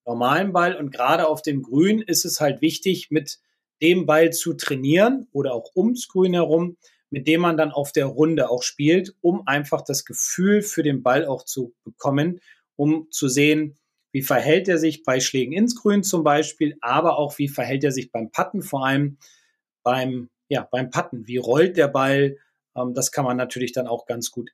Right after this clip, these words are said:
erfühlen, wenn man sich ein bisschen Zeit dafür nimmt. Deswegen immer Putten mit den eigenen Bällen.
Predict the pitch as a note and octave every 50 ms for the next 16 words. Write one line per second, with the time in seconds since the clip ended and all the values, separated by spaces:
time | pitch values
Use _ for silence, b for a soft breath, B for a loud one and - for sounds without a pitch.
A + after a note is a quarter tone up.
0 | _ _ C3+ B2+ B2 - - - E3+ F3 F#3 F3 F3+ E3 D3 C3+ C#3 C3+ C3+ C3
1 | B2+ B2+ B2+ C3 C3+ B2+ A#2+ A#2+ A#2+ - - B2 A#2+ - A#2+ A#2+ A#2+ A#2+ A#2+ A2+
2 | - - A2+ A2 A2+ A2+ - A#2+ A#2+ - - B2 A#2+ C#3 - _ D#3+ E3 E3+ E3+
3 | E3+ F3 F3 F3 _ _ _ _ _ _ _ _ _ - D3+ D3 D3+ - D#3 D#3
4 | D#3 E3 - _ _ C#3 B2 C3+ C3 C#3 _ - A#2 B2+ C3+ C3 C3 A#2+ A2 G#2
5 | A2+ C#3+ D#3+ F3+ G3+ G#3+ A#3 B3 B3 -